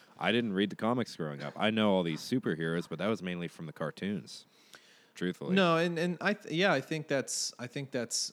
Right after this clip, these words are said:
Speaker 2: okay. I mean, I, I, I went and I watched Black Widow. I think that would have been Friday. I think we vaguely talked about that.
Speaker 1: It was right before we recorded, yeah, so Friday.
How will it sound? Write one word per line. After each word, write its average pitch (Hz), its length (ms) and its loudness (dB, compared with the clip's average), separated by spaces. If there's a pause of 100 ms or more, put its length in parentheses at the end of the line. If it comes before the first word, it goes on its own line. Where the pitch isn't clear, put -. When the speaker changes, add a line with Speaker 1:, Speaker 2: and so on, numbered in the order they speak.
Speaker 2:
okay. 113 800 -6 (100)
I 101 40 -12
mean, 107 260 -10 (1080)
I, 135 200 0
I, 156 420 2
I 180 40 6
went 165 380 4
and 131 120 -2
I 131 100 0
watched 123 600 -2
Black 117 320 -2
Widow. 92 560 -6 (1000)
I 113 100 -6
think 143 280 -6
that 117 140 0
would 107 140 -2
have 98 100 -6
been 98 180 -6
Friday. 101 720 -6 (380)
I - 60 -10
think 151 200 -6
we 139 100 2
vaguely 113 440 -2
talked 117 380 -2
about 95 340 -8
that. 92 340 -10 (140)
Speaker 1:
It 87 60 -2
was 90 160 -2
right 95 160 4
before 87 260 -2
we 78 80 -4
recorded, 71 540 -4
yeah, 71 280 -8
so - 200 -10
Friday. 76 420 -10